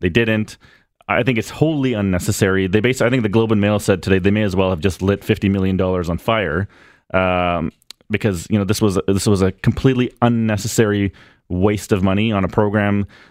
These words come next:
that could have actually had real benefit for people. Uh, we'll never know, unfortunately.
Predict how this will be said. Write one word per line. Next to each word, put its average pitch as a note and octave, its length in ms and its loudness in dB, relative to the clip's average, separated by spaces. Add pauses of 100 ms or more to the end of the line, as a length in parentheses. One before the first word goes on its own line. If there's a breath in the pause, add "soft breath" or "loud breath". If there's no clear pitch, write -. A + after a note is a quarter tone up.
that G2+ 160 0
could - 160 0
have B2+ 220 -2
actually A2 340 -2
had F#2+ 260 0
real A2+ 200 2
benefit A2 360 0
for A#2 120 0
people. B2+ 360 0 (440 soft breath)
Uh, G2+ 200 2
we'll G#2 140 2
never G#2 160 0
know, B2+ 260 0
unfortunately. E2+ 680 -2